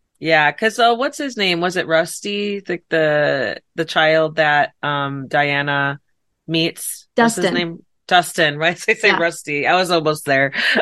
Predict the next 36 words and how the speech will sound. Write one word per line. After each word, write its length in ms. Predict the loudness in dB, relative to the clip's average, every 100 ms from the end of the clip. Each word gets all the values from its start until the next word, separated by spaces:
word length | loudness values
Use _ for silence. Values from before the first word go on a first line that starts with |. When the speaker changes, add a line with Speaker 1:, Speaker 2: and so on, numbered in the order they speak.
| -2 -2
Speaker 1:
<laughs> 0 |
Speaker 2:
<laughs> 420 | 2 4 4 6
You 120 | 6
were 60 | 4
Speaker 1:
Um, 60 |
Speaker 2:
there. 260 | 4 2 -2 -8 -10 -2
Speaker 1:
<laughs> 800 | 0 0 0 -2 0 -2 0 -4 -6 -12 -14 0
Dustin. 560 | 2 2 2 2 2 2
Um, 380 | 2 2 0 -2 -2
so 460 | 4 6 6 4 -4 _ _
was 240 | 0 2
that 200 | 4 2
kinda, 220 | 2 0 2
like, 200 | 0 0
where 200 | 0 0
you 180 | 2 2
were, 360 | 4 4 2 0
where 120 | 2
you 80 | 2
were 60 |
exploring, 560 | 0 -4 0 2 2 0
like, 180 | -2 -2
the 100 | -4
whole 140 | -4
time 300 | -4 -6 -4
loop 200 | -6 -6
thing? 400 | -6 -6 -6 -8
'Cause 240 | -4 -2 2
I 100 | 0
don't 140 | 2
know 100 | -2
if 80 | -4
this 180 | -6 -6
is 120 | -8
a 60 |
spoiler, 640 | -10 -4 0 0 2 0